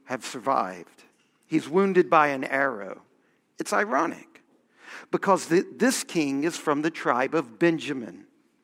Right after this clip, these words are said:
And the tribe of Benjamin is renowned for their use of bows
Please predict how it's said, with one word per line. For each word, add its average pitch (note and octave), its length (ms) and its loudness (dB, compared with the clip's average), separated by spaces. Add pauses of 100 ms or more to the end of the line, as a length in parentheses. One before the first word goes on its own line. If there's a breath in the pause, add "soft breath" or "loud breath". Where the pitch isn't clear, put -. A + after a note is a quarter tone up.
(440 loud breath)
And D3+ 140 0
the D#3+ 80 2
tribe F#3 460 4
of G3 180 -2
Benjamin D#3 480 -2
is B2 160 -8
renowned C#3 800 0
for C#3 240 -6
their C#3 180 0
use C#3+ 720 -4 (320 soft breath)
of A2+ 280 -4
bows G3+ 760 0